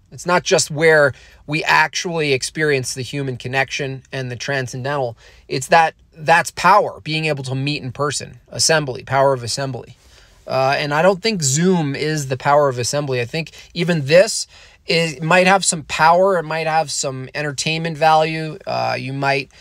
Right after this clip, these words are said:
think differently. You might enjoy it. You might laugh. But I don't think it's exactly the same as power of physical assembly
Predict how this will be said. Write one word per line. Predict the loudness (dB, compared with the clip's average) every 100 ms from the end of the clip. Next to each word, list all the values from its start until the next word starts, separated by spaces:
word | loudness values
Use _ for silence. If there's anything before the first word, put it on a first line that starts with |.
| -20
think | -12 0 0 0 0
differently. | 0 0 -2 -2 -2 -2 -6 -16 -16
You | -8
might | 0 2 2
enjoy | 0 4 4 6
it. | 4
You | 2
might | -2 -2 0
laugh. | 4 4 4 0 -4 -4
But | 0
I | 2 4
don't | 2 2 -4
think | -6 -4 -2
it's | -6
exactly | -8 -4 2 4 4 -2 -6
the | -4
same | -2 -2 -4
as | -8
power | -4 2 4 2
of | -2
physical | -8 -6 -4 -4 -6 -8
assembly | -8 -6 -6 -8 -12 -14